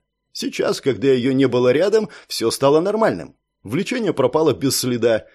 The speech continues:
и уже казалось чем-то надуманным и неважным, как мимолетный сон. Но эта иллюзия не позволила мне расслабиться. Вот только проблему я так и не нашел.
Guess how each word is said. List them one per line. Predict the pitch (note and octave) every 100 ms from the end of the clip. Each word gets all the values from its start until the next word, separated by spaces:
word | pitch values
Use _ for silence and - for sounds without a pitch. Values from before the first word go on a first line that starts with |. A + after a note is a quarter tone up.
| -
и | C3
уже | C#3 C3+
казалось | C#3 C3 C3+ B2+
чем-то | - C3+ B2+ B2 -
надуманным | C3 C#3+ B2+ F3+ E3 C#3+ C3+
и | C#3+ D3+
неважным, | C3+ D#3+ F3 E3+ A2+ G#2
как | G#2+ G2
мимолетный | A2+ A#2 B2+ B2+ C#3
сон. | D3 D#3 F2+ - _ _ _ _
Но | -
эта | - - F#3
иллюзия | F#3 A3+ A3+ F3+ F#3+ E3 - - - -
не | G3 B3
позволила | A3 G#3+ B2 F#3 A3+ A3+
мне | A3 D3
расслабиться. | D3+ D3+ G#2 D2+ - A#1 - _ _ _ -
Вот | G#2+ -
только | C#3 C3+
проблему | C3 C3+ B2+ D3+ C#3+
я | C3+
так | C3+ C3 D3
и |
не | D3+
нашел. | F3 G3+ - C2+